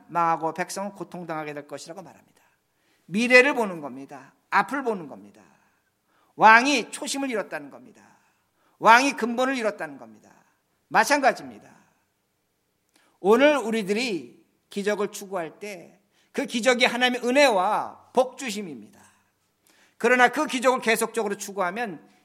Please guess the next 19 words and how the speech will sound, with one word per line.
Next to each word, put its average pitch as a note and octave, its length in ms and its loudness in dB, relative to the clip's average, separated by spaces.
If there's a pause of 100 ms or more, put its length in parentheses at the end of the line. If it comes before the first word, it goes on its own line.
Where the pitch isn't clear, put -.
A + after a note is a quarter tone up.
(100)
예수 A3+ 440 2
그리스도가 G#3 380 -6
사라진다는 E3+ 640 -14
겁니다. - 300 -20 (840)
그러기에 B3+ 400 4
어진은 A#3 380 2
말하는 D3 360 -8
겁니다. F#2+ 320 -20 (1300)
가난할 C4+ 480 4
때 B3+ 540 -2
나무젓가락으로 G3 720 -4
만족했다는 E3 640 -12
겁니다. G2+ 320 -20 (600)
한 D4 240 -4
번의 D4 220 6
기적에 A#3+ 360 -2
만족하면 G3+ 600 -6 (720)
나무젓가락에 F3+ 560 -6
만족합니다. - 580 -18